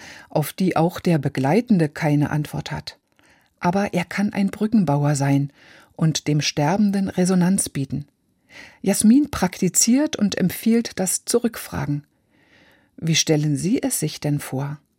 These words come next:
Viele tragen da irgendetwas in sich, das dann zum Vorschein kommt.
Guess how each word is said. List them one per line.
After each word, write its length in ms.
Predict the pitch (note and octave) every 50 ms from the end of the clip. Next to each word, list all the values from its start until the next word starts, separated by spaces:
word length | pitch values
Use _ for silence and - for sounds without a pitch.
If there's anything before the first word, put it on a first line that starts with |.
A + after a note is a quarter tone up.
| _ _ _ _ _ _ _ _ _ _ _ _ _ _ _ _ _
Viele 520 | - - - - C4 C#4+ D4 C#4+ C#4 C4+ -
tragen 500 | - - - E3+ F#3 G#3 A3 A3+ G#3+ F#3+
da 180 | F#3 E3+ D#3 - _
irgendetwas 720 | - A#3 B3+ C4+ B3+ A#3+ A3+ - G3+ - - G3 F#3+ -
in 240 | - - G#3 F#3+ F3+
sich, 280 | E3 E3+ G3 G#3 - - - - - - - _
das 260 | - E3+ E3 - -
dann 240 | - F#3 G3+ A3 A3+
zum 180 | A3+ - G#3+ G#3
Vorschein 540 | - - - F3 E3+ - - E3 D#3 D#3+ -
kommt. 380 | - C#3+ C3+ C#3+ D3 - -